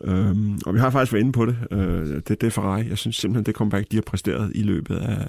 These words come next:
af så kort tid, det er fantastisk. Der har været sommerferie, øh, men der, der er fabrikkerne i princippet lukket ned, så, så, øh, jeg, jeg,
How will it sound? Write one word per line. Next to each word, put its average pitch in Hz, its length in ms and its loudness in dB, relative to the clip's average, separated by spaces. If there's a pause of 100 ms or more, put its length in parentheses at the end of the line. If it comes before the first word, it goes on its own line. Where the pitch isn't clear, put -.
af 113 160 -10
så 107 120 -4
kort - 260 -4
tid, - 180 -6 (240)
det 110 120 2
er 110 40 2
fantastisk. - 520 -4 (140)
Der 113 60 2
har 135 160 4
været 123 180 4
sommerferie, 120 440 2 (800)
øh, 104 420 4
men 104 140 4
der, 117 140 2
der 117 100 -2
er 117 40 0
fabrikkerne 110 460 2
i - 20 0
princippet 104 380 0
lukket 104 220 2
ned, 110 200 2
så, 98 200 -2
så, 101 140 -2
øh, 95 680 -2
jeg, 76 140 -2
jeg, - 140 0